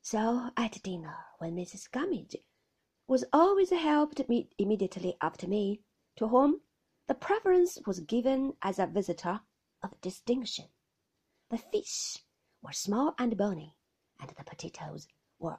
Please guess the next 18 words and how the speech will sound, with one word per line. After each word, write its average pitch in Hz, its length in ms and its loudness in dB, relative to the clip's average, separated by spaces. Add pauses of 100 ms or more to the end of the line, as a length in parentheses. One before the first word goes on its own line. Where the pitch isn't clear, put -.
a 151 60 -10
little 180 300 -6
burnt. 320 440 -2 (800)
We 226 220 6
all 330 440 6
acknowledged 214 720 -2
that - 220 -12 (440)
we 240 80 -4
felt 349 420 2
this 254 300 2
something 269 440 2
of 302 100 4
a 302 100 4
disappointment, 339 880 -2 (220)
but - 180 -12 (420)
Missus - 300 -14
Gummidge 262 400 -2
said - 280 -16